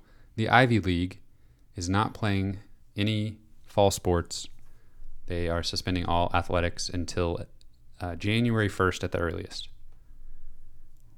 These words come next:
Do Ivy League schools have football teams? That's an honest question.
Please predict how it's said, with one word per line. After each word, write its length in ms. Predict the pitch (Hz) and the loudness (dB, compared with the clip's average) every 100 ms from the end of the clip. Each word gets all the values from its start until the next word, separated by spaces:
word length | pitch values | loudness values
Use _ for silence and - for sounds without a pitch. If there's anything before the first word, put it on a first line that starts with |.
| - - | -14 -2
Do 200 | 117 135 | 6 8
Ivy 240 | 131 113 110 | 10 8 6
League 200 | 101 98 | 4 0
schools 280 | - 95 95 | -2 0 0
have 140 | 87 | -2
football 240 | - - - | -2 -4 -2
teams? 320 | 107 - - - | -4 -6 -8 0
That's 220 | 92 - | 0 0
an 80 | 98 | 2
honest 320 | 92 87 - | 2 2 0
question. 400 | 87 - 85 | -2 -2 -6